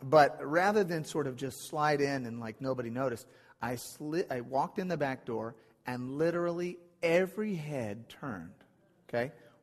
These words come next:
Why? I'll tell you why. Because there were nine people in that congregation. Nine, okay? So first of all, it's small. But second of all, and more importantly,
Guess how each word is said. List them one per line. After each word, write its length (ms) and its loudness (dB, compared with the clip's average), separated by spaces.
Why? 460 2
I'll 80 -10
tell 140 -2
you 100 0
why. 260 -6
Because 500 -2
there 180 2
were 320 -2
nine 800 -2
people 480 -10
in 300 -2
that 260 0
congregation. 720 -6
Nine, 420 2
okay? 260 -2
So 160 2
first 240 2
of 100 2
all, 140 6
it's 160 -6
small. 560 -6
But 120 0
second 360 2
of 60 0
all, 160 2
and 80 -4
more 160 0
importantly, 720 0